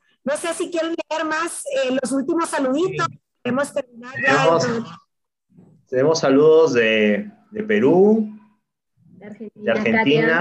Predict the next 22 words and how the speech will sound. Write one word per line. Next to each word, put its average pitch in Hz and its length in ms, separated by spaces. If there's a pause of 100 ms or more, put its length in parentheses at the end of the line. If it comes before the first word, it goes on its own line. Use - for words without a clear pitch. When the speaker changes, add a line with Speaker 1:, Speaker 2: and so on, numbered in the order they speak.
Speaker 3:
Katia. - 140 (440)
Speaker 2:
de 117 120
Honduras, 170 720 (1160)
hoy 117 140
día 131 220 (160)
también 127 640
de 113 100
México. 139 720 (560)
Speaker 1:
¡Guau! 370 720
Mira, 403 260
Colombia. 311 840 (560)
Speaker 2:
Venezuela. - 680
Speaker 3:
A - 100
Mayra, - 160
a 247 40
Mayra 262 340
de 277 140
Venezuela. 254 760 (560)
Speaker 2:
Venezuela, 143 840 (280)
Colombia. 131 840 (1500)
Speaker 1:
¡Qué 339 340
bendición! 285 1400